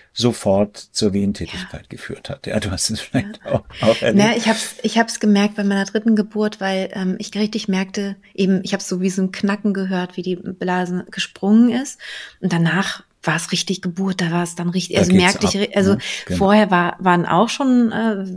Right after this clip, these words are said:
Speaker 2: Wellen da, aber
Speaker 1: Ja.
Speaker 2: dann war es sehr regelmäßig und sehr
Speaker 1: Ja.
Speaker 2: viel stärker auch,
Speaker 1: Und das
Speaker 2: ne?
Speaker 1: ist halt schon,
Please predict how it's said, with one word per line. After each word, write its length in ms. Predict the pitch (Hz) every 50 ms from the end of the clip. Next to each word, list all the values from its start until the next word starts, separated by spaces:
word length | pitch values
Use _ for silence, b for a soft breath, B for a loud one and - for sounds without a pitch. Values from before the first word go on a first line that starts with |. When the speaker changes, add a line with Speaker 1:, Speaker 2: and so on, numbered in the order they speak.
| 175 170 165 170 170
Speaker 2:
Wellen 400 | 196 196 208 208 202 196 185 185
da, 380 | 170 160 165 180 226 269 285 262
aber 200 | - 202 180 165
Speaker 1:
Ja. 40 | 160
Speaker 2:
dann 420 | - 147 160 170 180 185 185 180
war 140 | 165 147 151 156
es 120 | - -
sehr 320 | - 180 185 185 175 160
regelmäßig 560 | 185 180 190 190 180 180 175 170 170 180 180 175
und 120 | 175 170
sehr 120 | - 170 -
Speaker 1:
Ja. 40 | -
Speaker 2:
viel 220 | - - 175 170
stärker 540 | 165 - - - - - - - - - -
auch, 80 | 110 113
Speaker 1:
Und 140 | 123 117 -
das 140 | 131 156
Speaker 2:
ne? 60 | 185 156
Speaker 1:
ist 140 | 143 - 131
halt 220 | 147 143 143 -
schon, 480 | - - 139 139 160 170 170 165 -